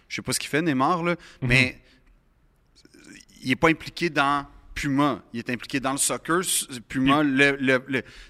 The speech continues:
Speaker 1: non, c'est, c'est carrément de l'ordre de...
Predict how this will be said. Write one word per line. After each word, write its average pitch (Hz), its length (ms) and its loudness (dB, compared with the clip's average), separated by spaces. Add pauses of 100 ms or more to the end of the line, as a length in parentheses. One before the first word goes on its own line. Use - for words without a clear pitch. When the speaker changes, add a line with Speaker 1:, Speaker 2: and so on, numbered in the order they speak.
Speaker 1:
non, 196 220 2
c'est, 151 300 0
c'est - 160 -4
carrément 165 680 0
de 143 160 -2
l'ordre 143 680 2
de... 110 220 -16